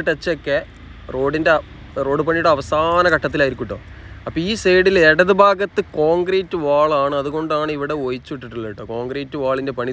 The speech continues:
തീർക്കാനുണ്ട്. ഇവിടെയൊക്കെ മണ്ണ് കോമ്പാക്ട് ചെയ്യുന്ന പരിപാടികളാണ് നടന്നുകൊണ്ടിരിക്കുന്നത്. സർവീസ് റോഡിന് ഇത്രയധികം വീതിയോ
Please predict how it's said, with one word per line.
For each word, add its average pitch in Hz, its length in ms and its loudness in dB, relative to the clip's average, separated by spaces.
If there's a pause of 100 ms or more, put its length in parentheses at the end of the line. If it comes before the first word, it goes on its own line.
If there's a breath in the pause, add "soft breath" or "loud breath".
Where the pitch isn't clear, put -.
തീർക്കാനുണ്ട്. 120 540 -6
ഇവിടെയൊക്കെ 127 360 -4
മണ്ണ് 127 300 -4
കോമ്പാക്ട് 127 500 -2
ചെയ്യുന്ന 127 300 -4
പരിപാടികളാണ് 127 720 0
നടന്നുകൊണ്ടിരിക്കുന്നത്. 127 800 -4 (100)
സർവീസ് 123 440 -4
റോഡിന് 143 260 -2
ഇത്രയധികം 139 600 -2
വീതിയോ 123 340 0